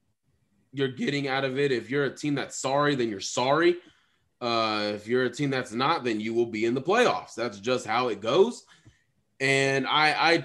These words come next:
truly, in the next two years, I expect that to be done. I truly do. I wouldn't even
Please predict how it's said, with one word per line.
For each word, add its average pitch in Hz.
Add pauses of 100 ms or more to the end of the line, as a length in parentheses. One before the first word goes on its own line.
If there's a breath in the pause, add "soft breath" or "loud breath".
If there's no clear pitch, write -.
truly, 220
in 170
the 165
next 160
two 208
years, 151
I 135
expect 131
that 123
to 117
be 110
done. 87 (240)
I 135
truly 139
do. 131 (180 loud breath)
I 214
wouldn't 262
even 180